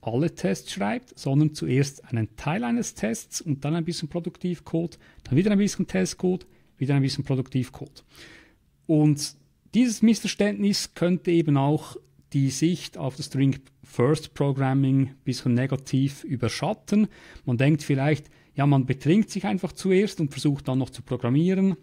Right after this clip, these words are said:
So ist es aber nicht. Der professionelle Drink First Programmer gönnt sich zuerst einen Schluck, programmiert dann ein bisschen, nimmt wieder einen Schluck, programmiert dann ein bisschen weiter. Und das, äh,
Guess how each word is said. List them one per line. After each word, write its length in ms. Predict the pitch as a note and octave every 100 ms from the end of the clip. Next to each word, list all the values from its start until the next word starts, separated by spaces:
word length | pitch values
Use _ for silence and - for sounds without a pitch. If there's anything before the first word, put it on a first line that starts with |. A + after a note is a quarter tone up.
| _ -
So 220 | C3+ C#3
ist 80 | C3+
es 80 |
aber 180 | A2 G#2+
nicht. 400 | C3 A3+ - - - - - - - -
Der 120 | C3+
professionelle 760 | - - E3 E3 D3+ D3+ D3+ D3
Drink 320 | D3 D3 C#3+
First 460 | - C3+ F3 -
Programmer 540 | - D#3 D#3 D#3 D#3+ D#3+ - - _ _ _ -
gönnt 240 | E3+ G3+
sich 160 | G#3+ -
zuerst 240 | F#3 -
einen 180 | F3 F3
Schluck, 480 | - F3 - - -
programmiert 480 | A#2+ A#2 D3+ F3
dann 60 | E3
ein 100 | D#3+
bisschen, 540 | E3+ E3+ - E3 D#3+ C#3
nimmt 160 | A#2 G#2+
wieder 220 | D3 D3+
einen 120 | D#3
Schluck, 360 | C#3+ D3 C#3+ -
programmiert 400 | B2+ A#2 C3+ C3+
dann 60 | A#2+
ein 20 |
bisschen 280 | A2+ - G#2+
weiter. 440 | D3+ G3+ - A3 - _ - - _ _ _ -
Und 240 | C#3+ C3
das, 160 | C#3+ C#3+
äh, 260 | D3+ D3